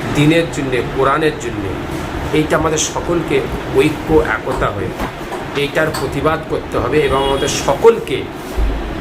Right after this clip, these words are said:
এই প্রতিবাদে একসাথে দাঁড়ানো খুবই জরুরি এবং আমাদের সকলকে দাঁড়াতে হবে। এবং আমরা সেন্ট্রাল গভর্নমেন্ট বিজেপি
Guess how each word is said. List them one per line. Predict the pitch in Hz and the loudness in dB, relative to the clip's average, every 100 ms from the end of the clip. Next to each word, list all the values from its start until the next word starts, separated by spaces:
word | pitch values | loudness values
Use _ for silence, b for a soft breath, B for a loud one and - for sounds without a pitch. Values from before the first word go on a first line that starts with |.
| - - 160 | -6 -2 2
এই | 175 147 | 2 2
প্রতিবাদে | 139 151 127 127 156 151 - - - - - 123 151 | -2 0 0 4 4 4 -4 -8 -8 -6 -4 0 0
একসাথে | 165 - 131 139 - | 0 -4 -4 -4 -2
দাঁড়ানো | 104 104 110 131 - | 0 0 0 -4 -8
খুবই | - 131 135 | -10 -8 -2
জরুরি | 127 139 151 156 - - - | 0 0 0 -2 -6 -8 -4
এবং | 107 104 | -2 0
আমাদের | 113 113 - | 0 -2 -2
সকলকে | 127 - 165 160 127 | -2 2 2 2 2
দাঁড়াতে | 95 95 98 95 | 2 0 -2 -6
হবে। | 95 98 92 | -4 -4 -4
এবং | 113 127 131 104 | 0 0 2 -2
আমরা | 113 113 135 139 - - - - - - - - - - - - - - - | -2 -2 -2 -2 -8 -14 -14 -12 -10 -10 -12 -12 -10 -10 -8 -8 -10 -8 -2
সেন্ট্রাল | - 143 147 147 139 | 0 0 0 -2 -2
গভর্নমেন্ট | 113 110 123 117 - - - - - - - - - - | -2 0 0 0 -4 -8 -10 -8 -6 -6 -6 -6 -6 -2
বিজেপি | 117 117 110 | 0 0 -2